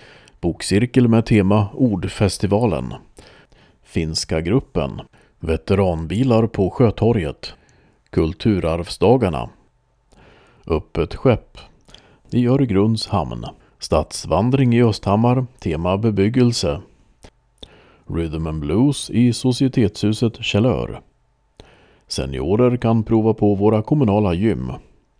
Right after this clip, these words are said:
Seniorgympa i Rasbo. Oktoberfest. Österbybruks herrgård. Kyrkliga annonser. Messy Church.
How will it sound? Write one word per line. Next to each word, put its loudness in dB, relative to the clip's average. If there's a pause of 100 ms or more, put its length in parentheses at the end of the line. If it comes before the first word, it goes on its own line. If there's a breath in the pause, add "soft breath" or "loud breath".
(640 loud breath)
Seniorgympa 2
i 2
Rasbo. -2 (960 loud breath)
Oktoberfest. -2 (1040 soft breath)
Österbybruks 2
herrgård. -2 (600)
Kyrkliga -2
annonser. -2 (320)
Messy -2
Church. -2